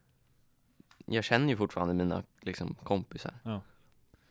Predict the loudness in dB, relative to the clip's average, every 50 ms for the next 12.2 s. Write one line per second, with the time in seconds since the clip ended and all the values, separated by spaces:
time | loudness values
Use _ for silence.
0 | _ _ _ _ 4 4 6 6 6 4 4 4 2 2 2 0 0 2 2 2
1 | 4 4 2 2 2 2 2 2 2 0 0 0 -2 -4 -4 -4 _ _ -20 -18
2 | -6 -6 -4 -2 -2 -4 -2 -2 -2 -2 0 -2 -4 -2 0 2 2 2 2 0
3 | -2 _ -2 0 0 0 0 0 -2 -4 -4 -4 -4 -6 -4 -2 -4 -4 -4 -6
4 | -12 _ _ _ -10 -10 -10 -14 -16 _ _ _ -6 -4 -4 -2 -2 -2 -2 -2
5 | -4 -6 -10 -12 _ _ _ _ _ _ _ _ _ _ _ _ _ _ _ _
6 | _ _ _ _ _ _ _ _ -10 -4 -4 -4 -2 -2 -2 0 0 -4 -4 -8
7 | -12 -12 -16 -18 -18 _ _ -2 0 0 0 -2 -2 -4 -4 -4 -6 -6 -8 -10
8 | -10 -8 -8 -8 -8 -12 -18 -20 _ _ _ _ _ _ _ _ -16 -4 -2 -2
9 | 0 4 4 4 6 6 4 4 4 4 2 0 0 0 2 2 2 2 2 -2
10 | -2 0 0 0 2 2 0 -2 -8 -14 _ _ _ _ _ _ _ _ _ _
11 | _ _ _ _ _ _ -14 -6 -6 -6 -4 0 -2 -2 -2 -2 -8 -8 -6 -4
12 | -2 0 2